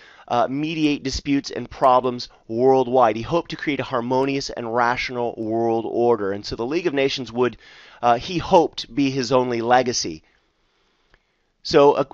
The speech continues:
a brief overview of the League of Nations. There would be five permanent members on the League of Nations and a nine-member executive council.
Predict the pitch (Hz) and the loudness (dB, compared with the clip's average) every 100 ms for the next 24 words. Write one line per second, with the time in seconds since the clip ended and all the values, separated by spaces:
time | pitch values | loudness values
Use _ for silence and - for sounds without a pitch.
0 | - 139 202 196 156 160 147 147 135 127 | -4 0 0 2 2 2 2 0 0 0
1 | 135 123 123 120 127 165 151 139 123 120 | -2 -2 -2 -2 -2 -4 -6 -4 -4 -6
2 | 113 - 147 143 - - 180 170 160 127 | -6 2 4 4 0 -4 -2 0 -2 -2
3 | 131 127 143 139 120 120 123 120 117 117 | -2 -2 -4 -4 -6 -4 -6 -6 -4 -4
4 | 127 147 131 117 120 123 127 131 131 120 | -4 -8 -6 -4 -4 -2 -2 0 -2 -2
5 | 113 107 127 120 120 107 143 135 143 156 | -4 -4 -4 -4 -6 -6 -2 -2 -2 -4
6 | 151 | -6